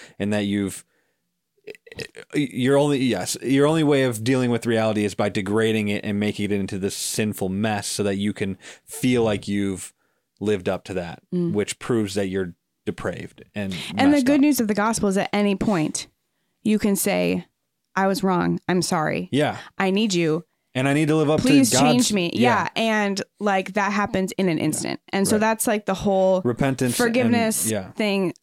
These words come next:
Speaker 2: But, um, another time we can
Speaker 1: Right,
Speaker 2: talk more
Speaker 1: right,
Speaker 2: about that.
Speaker 1: right, right.
Speaker 2: <laughs>
Speaker 1: Uh, okay. Um, yeah, we should, we have a lot more notes on this, but we can do it in a different podcast. Jill,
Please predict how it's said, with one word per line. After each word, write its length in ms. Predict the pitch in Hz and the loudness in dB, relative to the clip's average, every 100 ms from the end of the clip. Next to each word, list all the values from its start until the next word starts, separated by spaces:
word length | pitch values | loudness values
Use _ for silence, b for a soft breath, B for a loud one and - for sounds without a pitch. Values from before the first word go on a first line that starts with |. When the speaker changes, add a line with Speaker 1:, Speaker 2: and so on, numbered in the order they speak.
| _ _ _ _ _ _ _ 202 | _ _ _ _ _ _ _ -6
Speaker 2:
But, 360 | 202 190 - - | -2 -2 -2 -4
um, 320 | 202 185 170 - - | -2 0 -2 -6 -4
another 380 | 196 202 196 196 | -2 -2 -2 -4
time 260 | 190 - 202 | -6 -8 -8
we 80 | 185 | 0
can 80 | 139 | 2
Speaker 1:
Right, 80 | |
Speaker 2:
talk 140 | 131 131 | 2 2
more 120 | 139 | 2
Speaker 1:
right, 120 | 131 | 2
Speaker 2:
about 60 | 131 | 2
that. 240 | 127 117 | 2 2
Speaker 1:
right, 160 | 120 113 | 4 2
right. 100 | - | 2
Speaker 2:
<laughs> 0 | |
Speaker 1:
Uh, 320 | 123 120 123 135 | 4 4 4 2
okay. 280 | 139 143 110 B B B B B B B B _ _ _ - | 2 2 0 B B B B B B B B _ _ _ -4
Um, 580 | 151 160 165 170 165 160 | 0 2 2 2 2 2
yeah, 200 | 156 131 | 2 4
we 180 | 135 | 2
should, 320 | 139 147 131 - 131 B B - | 2 0 -2 -6 -8 B B -2
we 140 | 127 | 0
have 100 | 123 | 2
a 40 | |
lot 200 | 120 113 | 0 0
more 240 | 110 113 104 | 0 0 0
notes 360 | 107 101 - | 0 -2 -4
on 180 | 120 110 | -4 -2
this, 140 | 98 - | -2 -2
but 140 | 117 | 0
we 160 | 117 117 | 0 0
can 400 | 127 117 113 98 | 0 0 -4 -4
do 80 | 123 | 0
it 60 | 117 | 2
in 80 | 117 | 2
a 40 | |
different 260 | 113 120 110 | 0 -2 -2
podcast. 640 | 117 110 123 113 104 - | -2 -2 0 0 0 -4
Jill, 640 | 113 113 123 127 123 117 | -2 0 2 4 2 0